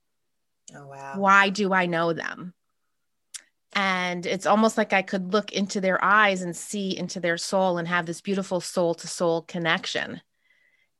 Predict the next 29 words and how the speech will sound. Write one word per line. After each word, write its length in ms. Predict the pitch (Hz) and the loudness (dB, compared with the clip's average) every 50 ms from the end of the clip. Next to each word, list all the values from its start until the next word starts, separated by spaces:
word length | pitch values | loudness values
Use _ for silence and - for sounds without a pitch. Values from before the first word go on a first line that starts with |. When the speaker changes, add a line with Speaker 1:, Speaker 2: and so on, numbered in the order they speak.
| _ - | _ -4
Speaker 2:
And 420 | 185 185 185 180 175 170 170 170 | 0 0 2 2 0 0 -2 -4
so 240 | - - 202 180 175 | -4 -2 0 2 2
I've 200 | 170 170 170 170 | 2 2 0 -2
just 320 | 202 196 185 - 170 165 - | -4 -6 -8 -8 -10 -6 -2
been 320 | 190 180 175 170 160 160 | 0 0 0 -2 -4 -6
very 380 | 156 165 196 233 254 262 233 190 | -2 2 4 6 6 6 4 2
drawn 280 | - 175 160 160 156 | 0 0 0 0 0
to 100 | 151 - | -2 -4
angels 300 | 160 170 175 165 170 165 | -4 -4 -4 -6 -6 -8
my 80 | 175 165 | -10 -10
whole 220 | 165 175 175 170 | -10 -8 -8 -6
entire 400 | 170 165 - 175 165 160 160 160 | -6 -6 -4 0 0 0 0 0
life. 480 | 160 156 156 160 170 185 - - - - - | 0 0 0 0 -2 -4 -8 -12 -20 -16 -10
Um, 380 | 175 170 170 170 170 170 175 170 | -8 -6 -4 -4 -4 -4 -4 -4
but 120 | 180 185 | -2 -2
it 100 | - - | 0 0
wasn't 340 | 196 214 220 247 262 - - | 0 0 2 0 -2 -2 -4
really 880 | 208 202 208 233 254 269 285 294 302 294 285 294 285 285 277 277 254 240 | -6 -4 -2 0 2 4 4 4 4 4 2 0 0 -2 -2 -2 -2 -2
well 400 | 226 208 208 240 233 240 254 254 | -2 0 4 6 6 8 8 8
into 160 | 254 254 240 | 6 6 6
my 500 | 240 233 233 233 226 226 226 226 226 233 220 | 6 6 6 6 6 6 6 4 4 2 4
mid 500 | 226 233 233 233 233 233 240 240 233 - | 4 4 6 6 6 8 6 6 4 2
to 100 | 254 233 | 2 2
late 240 | 233 226 226 - - | 4 2 2 0 -2
twenties 380 | - - 247 240 233 220 208 | 0 2 4 4 4 4 4
that 100 | 208 196 | 2 2
I 100 | 196 190 | 2 0
started 560 | 190 190 - - - 220 214 208 208 202 190 - - 233 | -2 -6 -8 -2 2 4 6 6 4 2 -2 -2 0 2
to 260 | 214 202 196 202 | 2 2 2 -2